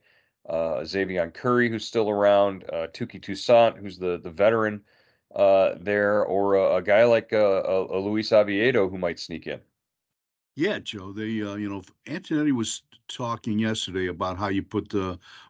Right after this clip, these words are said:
Speaker 2: bullpen and the roster together. And he said, uh, he said an interesting thing, or just something that struck me. He said that, um, that, you know, you don't necessarily just build a pitching staff with the, uh,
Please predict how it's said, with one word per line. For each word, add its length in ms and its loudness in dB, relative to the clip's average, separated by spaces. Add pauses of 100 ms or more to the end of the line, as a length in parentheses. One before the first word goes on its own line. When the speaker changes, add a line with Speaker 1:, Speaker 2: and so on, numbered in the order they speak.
Speaker 2:
bullpen 560 2
and 100 -2
the 60 0
roster 560 0
together. 640 0 (380)
And 120 2
he 80 6
said, 440 4
uh, 60 6
he 120 6
said 240 2
an 280 4
interesting 520 2
thing, 540 2
or 40 -8
just 240 -2
something 280 2
that 160 -2
struck 400 0
me. 220 2 (440)
He 80 -2
said 380 4
that, 320 2
um, 480 -2 (720)
that, 320 0
you 160 6
know, 160 4
you 220 2
don't 400 6
necessarily 880 0
just 460 -2
build 220 2
a 40 -4
pitching 420 -2
staff 500 -4
with 220 -4
the, 200 0
uh, 40 -4